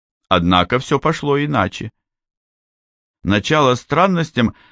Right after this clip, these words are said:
положили слезы жены и ее жалобы на любимого сынулю. Володенька наотрез отказался знакомить родителей с невестой и даже не пожелал заранее сказать, кто она. Пышную многолюдную свадьбу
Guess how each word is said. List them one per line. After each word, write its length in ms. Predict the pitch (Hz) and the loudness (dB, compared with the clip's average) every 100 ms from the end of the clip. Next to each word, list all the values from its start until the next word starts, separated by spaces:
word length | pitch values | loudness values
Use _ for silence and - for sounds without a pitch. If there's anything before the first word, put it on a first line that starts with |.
| - | -4
положили 520 | 113 123 123 165 147 | 2 2 2 0 0
слезы 480 | 131 139 160 135 135 | -2 0 0 2 0
жены 540 | 110 117 139 185 135 - _ _ _ 104 | -2 -2 -2 -4 -6 -8 _ _ _ 0
и 60 | |
ее 380 | 113 120 139 131 | 2 4 2 0
жалобы 520 | 120 160 151 131 123 | 2 0 0 0 0
на 120 | 113 | 0
любимого 640 | 113 117 104 135 131 123 131 | 0 0 0 0 0 0 -2
сынулю. 680 | - 156 160 131 85 67 - _ _ _ _ _ _ _ _ _ | -2 -4 -2 0 -2 -4 -10 _ _ _ _ _ _ _ _ _
Володенька 720 | - 90 92 98 107 101 113 | 0 2 4 2 2 0 0
наотрез 640 | 110 107 104 101 110 123 104 | 2 4 2 0 -2 -2 -4
отказался 640 | 87 104 98 104 98 95 | -6 -2 2 2 0 -2
знакомить 580 | 87 92 87 104 92 82 | -2 -4 -2 0 0 -2
родителей 540 | 80 85 107 92 90 | -4 -4 -4 -2 -2
с 120 | 82 78 | -2 -2
невестой 680 | 78 87 135 - 69 - _ _ _ _ - | -2 -2 -4 -6 -10 -10 _ _ _ _ -6
и 120 | 90 | -2
даже 340 | 90 113 107 113 | 2 2 2 2
не 140 | 117 | 2
пожелал 540 | 123 110 113 123 127 | 0 0 2 4 4
заранее 600 | 104 117 131 131 110 98 | 2 2 2 2 2 0
сказать, 500 | 98 - 104 123 127 - | -2 -4 -2 -2 -4 -10
кто 360 | - 165 139 - | -6 0 0 0
она. 380 | 78 67 50 - _ _ _ _ _ _ _ _ _ | -2 -2 -6 -10 _ _ _ _ _ _ _ _ _
Пышную 520 | - 135 - 98 95 | 0 0 0 0 2
многолюдную 760 | 95 98 92 98 110 87 87 85 | 2 2 2 0 0 0 0 0
свадьбу 640 | - 80 80 76 110 131 | -4 -4 -4 -4 -4 -6